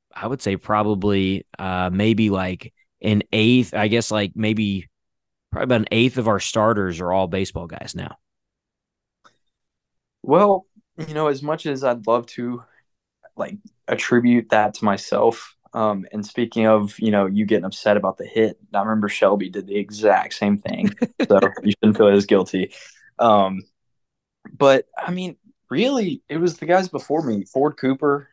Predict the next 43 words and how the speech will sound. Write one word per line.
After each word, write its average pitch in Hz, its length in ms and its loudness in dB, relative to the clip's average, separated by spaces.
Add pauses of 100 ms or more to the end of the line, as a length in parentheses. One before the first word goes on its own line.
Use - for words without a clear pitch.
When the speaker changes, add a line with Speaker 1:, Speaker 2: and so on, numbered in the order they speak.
(140)
Speaker 2:
um, 107 500 -2 (300)
and 113 220 -4
Skylar 120 360 4
Luna, 117 340 0
Devin 110 380 0
Bender. 107 480 -4 (400)
All 139 200 4
of 135 80 0
those 123 200 -2
guys 117 380 -2
were 101 360 -6 (480)
guys 117 300 2
that 117 120 0
I 107 120 0
kinda 123 260 -4
looked 107 260 -2
up 113 200 2
to. 123 280 -4 (540)
Um, 101 520 2 (840)
and 110 200 -4
they 120 80 2
had 127 80 6
always 131 320 4
kinda 127 220 -6
pushed 127 300 -2
me 107 300 0 (320)
to - 80 -10
play 117 160 2
football. 202 380 2
I 101 120 4
just 107 200 -6
never 117 180 -4
really 110 200 0
took 107 220 -4
'em 110 180 -2
u-, - 360 -4
up 135 220 4
on 113 100 4
that 104 100 4
opportunity. 117 640 -2
But 107 320 -2 (420)
when, 117 480 -2 (120)
um, 101 540 -4